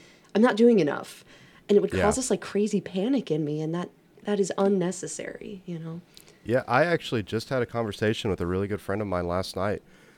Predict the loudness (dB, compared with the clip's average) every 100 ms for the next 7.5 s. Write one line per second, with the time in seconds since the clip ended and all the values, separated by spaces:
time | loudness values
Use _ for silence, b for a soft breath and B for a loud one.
0 | b -4 -2 -2 -2 -2 -2 -4 -2 0
1 | 0 -2 -2 -4 2 2 2 0 -2 -4
2 | -6 -6 -2 -2 -2 -4 -8 -12 b b
3 | b b b -8 -2 0 0 -4 -4 -8
4 | -8 -8 -6 -2 0 0 0 0 0 0
5 | -2 -4 -6 -6 -4 -2 -2 -2 -4 -2
6 | 0 0 0 -2 -2 -4 -6 -4 -4 -2
7 | -2 -2 -2 -6